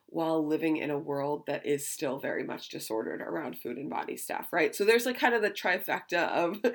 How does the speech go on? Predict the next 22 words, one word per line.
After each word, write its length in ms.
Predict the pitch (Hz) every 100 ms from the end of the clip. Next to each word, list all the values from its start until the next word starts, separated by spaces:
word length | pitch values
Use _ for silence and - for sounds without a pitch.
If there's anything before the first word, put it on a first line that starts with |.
| 349
<laughs> 240 | 403 339 -
of 200 | 196 -
support. 680 | - - - 160 180 208 - - -
And 140 | 180 180
if 100 | 170 -
you 360 | - 180 196
are 420 | 190 185 175 170 156
like, 280 | 170 170 165
"Oh 180 | 160 160
my 140 | 156
gosh, 320 | 151 170 170
that 180 | 170 -
sounds 220 | 156 147
amazing. 500 | 147 156 160 151 143 -
I 100 | 151
really 380 | 143 143 147
need 220 | 143 123 143
that. 280 | 147 147
Like, 140 | 165 -
I'm 160 | 123
sick 260 | 156 - 135
of, 240 | 135 143